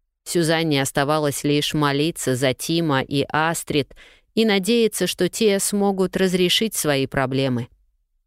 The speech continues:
Женщина с двумя маленькими собачками на поводках создала затор на дороге. Они обошли её, и Сюзанна оказалась рядом с Уильямом. «Представляю, сколько старых воспоминаний всколыхнулось с этим делом»,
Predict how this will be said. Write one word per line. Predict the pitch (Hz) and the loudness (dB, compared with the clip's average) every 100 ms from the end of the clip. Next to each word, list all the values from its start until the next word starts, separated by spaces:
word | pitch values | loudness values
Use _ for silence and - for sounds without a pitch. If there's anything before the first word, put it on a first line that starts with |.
| _ _ _ _ _ _ - | _ _ _ _ _ _ -4
Женщина | 175 185 165 - 156 151 | 0 2 2 0 0 -2
с | |
двумя | 160 170 170 | 0 0 0
маленькими | 165 156 160 151 160 156 | 0 0 -2 -2 -2 -2
собачками | - 160 196 - 151 147 | -2 -2 -2 -2 -2 0
на | 135 | 0
поводках | 139 139 139 - 135 120 - - | 0 -2 -2 0 -2 -4 -12 -8
создала | - 202 180 196 185 | -2 0 2 2 0
затор | 165 175 - 143 | 0 -2 -2 -2
на | 135 123 | 0 0
дороге. | 127 127 113 110 123 _ _ _ _ _ _ _ - | 0 0 -2 -4 -8 _ _ _ _ _ _ _ -4
Они | 190 180 | -2 0
обошли | 165 165 165 - 233 214 | 0 0 0 0 0 2
её, | 160 139 131 127 | 0 0 0 0
и | - 180 170 | 0 0 0
Сюзанна | 165 175 160 180 208 175 147 | -2 -2 0 0 2 0 0
оказалась | - 160 165 156 165 160 - | 0 -2 0 0 0 0 0
рядом | 165 151 156 | 0 0 -2
с | - | -2
Уильямом. | 185 170 120 117 98 - _ _ _ _ _ _ _ _ _ | 0 0 0 0 -2 -6 _ _ _ _ _ _ _ _ _
«Представляю, | - 208 - - 151 156 156 147 | 0 0 0 0 2 2 2 0
сколько | - 139 147 | -2 -2 -2
старых | - 160 139 - | -2 0 -2 -2
воспоминаний | 143 - 160 151 135 131 139 135 | -6 -2 0 2 2 2 0 0
всколыхнулось | 127 - 160 139 - 143 131 123 | -4 -2 0 0 0 0 0 0
с | - | -2
этим | 135 - 131 | -2 0 -2
делом», | 127 139 123 120 | 0 0 0 -4